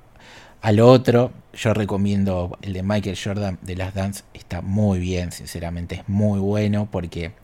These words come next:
tiene tanto, pero tanto material que todo lo que te cuentan lo ves. Entonces, eh,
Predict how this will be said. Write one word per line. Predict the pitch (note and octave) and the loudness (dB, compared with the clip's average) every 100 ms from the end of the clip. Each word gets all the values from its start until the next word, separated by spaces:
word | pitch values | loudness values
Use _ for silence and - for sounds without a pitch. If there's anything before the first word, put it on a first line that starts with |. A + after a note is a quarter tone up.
| - - - - - | -20 -20 -20 -20 -4
tiene | A2 A#2 | 0 2
tanto, | G#2+ C3+ C3+ B2+ A2+ G2+ | 6 6 8 6 4 0
pero | G#2 G2 | -2 -2
tanto | G2 B2 B2 B2 A2+ | 4 6 6 4 2
material | G#2 G2 G#2+ A2 A#2 A#2+ B2 - - - - - - | 0 0 0 0 2 2 0 -8 -20 -20 -20 -20 -8
que | - | -4
todo | G#2+ C#3 C#3 | 4 8 8
lo | B2+ | 6
que | A#2 | 4
te | G#2+ | 2
cuentan | G#2+ B2 C3 B2 | 2 4 4 4
lo | G#2+ G#2+ | 4 2
ves. | G#2+ G#2 - | 0 -4 -10
Entonces, | - G2 G2+ - G#2 - - - - _ | -6 -4 -4 -4 -6 -8 -20 -20 -20 _
eh, | G#2 G2 F2+ F2 | -6 -4 -4 -6